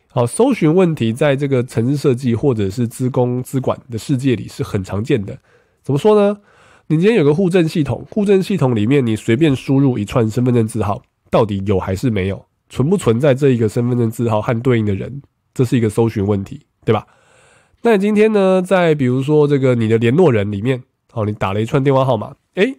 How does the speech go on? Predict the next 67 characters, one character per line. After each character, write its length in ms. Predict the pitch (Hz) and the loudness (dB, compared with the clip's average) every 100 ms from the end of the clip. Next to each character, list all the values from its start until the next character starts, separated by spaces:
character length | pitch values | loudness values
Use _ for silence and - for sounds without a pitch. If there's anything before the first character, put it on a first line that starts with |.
| _ | _
到 160 | 233 160 | 0 0
底 160 | 120 | 0
有 160 | 113 104 | 0 0
没 140 | 117 | 2
有 120 | 170 | 2
这 120 | 120 147 | 2 0
样 120 | 135 | 0
的 80 | 110 | 0
一 60 | |
个 100 | 113 | -2
联 140 | 107 110 | -2 2
络 160 | 127 | 0
人？ 220 | 113 143 - _ - _ - | 0 -6 -16 _ -20 _ -4
在 100 | 214 | 0
你 80 | |
的 80 | 180 | 2
LINE 280 | 165 220 185 | 4 4 4
上 180 | 160 185 | 2 0
面 160 | 185 160 | 0 0
的 120 | 147 | 0
通 180 | 151 175 | 0 -2
讯 180 | - 143 | 0 -2
群 200 | 123 135 | -2 -2
组 140 | 135 | -2
里 100 | 101 | -2
面 240 | 117 117 113 _ | 0 -2 -4 _
输 300 | - - 151 | -12 -2 2
入 160 | 160 127 | 4 2
了 200 | 104 101 175 _ | 0 -4 -10 _
昵 160 | 170 135 | -2 2
称， 300 | 139 135 180 - | 0 -2 -6 -6
或 100 | 135 | -4
者 120 | 104 | -2
是 120 | 131 | -4
输 240 | 131 143 | -2 0
入 160 | 151 139 | 2 2
了 240 | 120 107 107 | 2 0 -2
这 160 | - | -4
个， 480 | 113 - 113 107 107 | -6 -4 -2 0 -2
呃， 220 | 117 107 113 | -2 -2 0
或 120 | 147 | 0
者 60 | |
是 80 | 127 | 0
你 140 | 151 107 | 0 0
想 120 | 113 | 0
要 60 | 143 | -2
找， 260 | - 98 110 | -2 -4 -6
用 360 | - 156 147 139 | -6 -2 0 0
账 220 | 170 139 | -2 0
号 160 | 156 | -2
找 180 | 117 98 | -2 -2
一 60 | 107 | -2
个 60 | |
人， 220 | 117 107 160 - - - _ _ - | 0 -2 -4 -12 -20 -20 _ _ -6
你 100 | 127 | -2
就 120 | 160 | 0
在 160 | 175 170 | 2 2
搜 180 | 190 | 2
寻 140 | 202 156 | 4 4
的 80 | 151 | 4
地 100 | 160 | 2
方 160 | 160 | 2
输 140 | - 175 | 0 2
入 100 | 151 | 4
了 80 | |
I 140 | 160 175 | 4 2
D， 240 | 196 196 | 2 -2